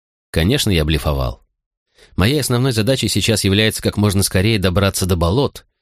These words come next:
и тратить время на войну с небольшим кланом нельзя, но Федун не может этого знать.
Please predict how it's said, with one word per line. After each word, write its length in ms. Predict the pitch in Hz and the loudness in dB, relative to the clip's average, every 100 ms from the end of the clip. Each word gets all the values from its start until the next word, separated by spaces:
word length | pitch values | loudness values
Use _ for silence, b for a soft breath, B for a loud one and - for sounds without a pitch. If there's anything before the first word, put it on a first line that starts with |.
| _ - | _ -4
и 100 | 73 | -2
тратить 360 | - 113 101 92 | 0 0 0 0
время 260 | 113 104 | 0 0
на 100 | 98 | 0
войну 280 | 95 104 131 | 0 2 0
с 80 | 98 | 0
небольшим 420 | 90 90 - 113 | 2 2 2 2
кланом 400 | 101 110 120 98 | 2 2 2 2
нельзя, 360 | 95 95 139 78 | 2 2 0 0
но 140 | 71 | -4
Федун 400 | - 85 131 107 | -4 0 2 2
не 80 | 85 | 2
может 400 | 90 113 135 131 | 2 2 0 -2
этого 240 | - 82 | -2 0
знать. 400 | 76 71 62 - | 0 -2 -6 -10